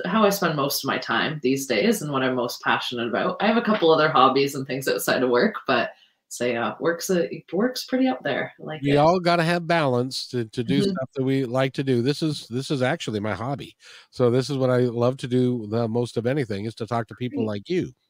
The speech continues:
Speaker 1: Great.
Speaker 2: And the first thing I wanna ask you, though, is what's it like being a high school counselor? <laughs>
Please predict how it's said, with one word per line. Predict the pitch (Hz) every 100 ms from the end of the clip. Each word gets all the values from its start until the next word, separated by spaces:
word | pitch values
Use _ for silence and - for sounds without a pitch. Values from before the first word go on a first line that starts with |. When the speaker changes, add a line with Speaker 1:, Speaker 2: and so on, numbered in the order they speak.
| _ _ _ _ _
Speaker 1:
Great. | - 156 233 262 - _ _ - - - -
Speaker 2:
And | 151 160
the | 156
first | 262 294
thing | 311
I | 262
wanna | 208 190
ask | 180 196 208 240
you, | 240
though, | 214 175 175
is | 165 170 160
what's | 185 294 -
it | 339 233
like | 156 131 131 120 -
being | 135 127 107
a | 95
high | - 98 90
school | - 92 76 -
counselor? | 95 76 69 - 80
<laughs> | 123